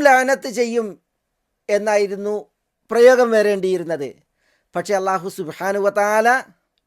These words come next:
നൽഅനുഹും എന്ന് പറയാതെ യൽഅനുഹുമുല്ലാഹ്, അല്ലാഹു അവരെ ലാനത്ത് ചെയ്യും എന്നാണ് പ്രയോഗിച്ചത്. ഇങ്ങനെ പ്രയോഗിക്കുന്നതിനാണ് അറബി ഭാഷയിൽ, സാഹിത്യത്തിൽ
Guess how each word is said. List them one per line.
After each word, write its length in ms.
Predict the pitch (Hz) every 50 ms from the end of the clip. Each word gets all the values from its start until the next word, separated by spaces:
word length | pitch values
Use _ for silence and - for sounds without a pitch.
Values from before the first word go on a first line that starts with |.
| -
നൽഅനുഹും 960 | 170 160 180 202 208 208 202 202 - 196 233 269 269 262 254 220 220 262 254 214 - _ _ _ _ _ _ _ -
എന്ന് 220 | 214 202 202 208 226
പറയാതെ 580 | 180 208 196 196 202 202 196 196 175 196 196 190 - -
യൽഅനുഹുമുല്ലാഹ്, 1600 | 175 185 196 202 196 190 190 180 156 208 240 254 247 254 254 214 190 226 226 196 196 214 220 214 208 202 208 220 247 269 262 - - _ _ _ _ _ _ _ _ _ _ -
അല്ലാഹു 520 | 190 196 202 208 226 262 285 311 320 302 302
അവരെ 280 | 269 247 247 254 247 240
ലാനത്ത് 440 | 233 233 226 220 220 226 220 - 226
ചെയ്യും 320 | 196 202 202 208 202 190 185 - -
എന്നാണ് 340 | 196 196 196 196 185 185
പ്രയോഗിച്ചത്. 580 | 170 175 180 175 170 170 160 147 - 151 127 117 - _ _ _ _ _ _ _ _ _ _ _ -
ഇങ്ങനെ 260 | 233 240 262 285 285
പ്രയോഗിക്കുന്നതിനാണ് 880 | 285 285 247 226 233 247 254 254 240 - 240 240 240 208 233 226 220 220
അറബി 300 | 214 208 208 214 214 240
ഭാഷയിൽ, 500 | 233 214 226 220 202 - 220 220 220 208 185
സാഹിത്യത്തിൽ 680 | 165 - 220 208 214 233 262 - - 247 233 - 240 214